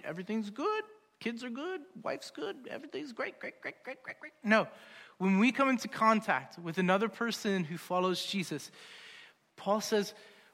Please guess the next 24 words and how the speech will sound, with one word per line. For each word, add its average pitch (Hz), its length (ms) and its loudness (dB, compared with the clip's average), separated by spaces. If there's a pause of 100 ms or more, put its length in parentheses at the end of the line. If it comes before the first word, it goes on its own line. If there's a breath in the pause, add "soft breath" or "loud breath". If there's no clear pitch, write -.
we're 214 160 2
to 226 220 0
encourage 202 600 2
one 202 100 6
another, 180 220 2 (180)
literally 208 600 2 (220 loud breath)
to 180 100 -2
put - 300 -2
strength - 580 4
in. 131 300 -2 (340)
Put 170 140 -2
strength 247 540 4
in 165 160 2
that 147 220 -2
person. 139 560 -6 (1900)
Christ - 400 -4
living 190 320 2
in 208 160 4
you, 196 80 4
put - 220 -4
strength 240 500 2
in 165 140 0
that 143 180 2
person. 135 560 -6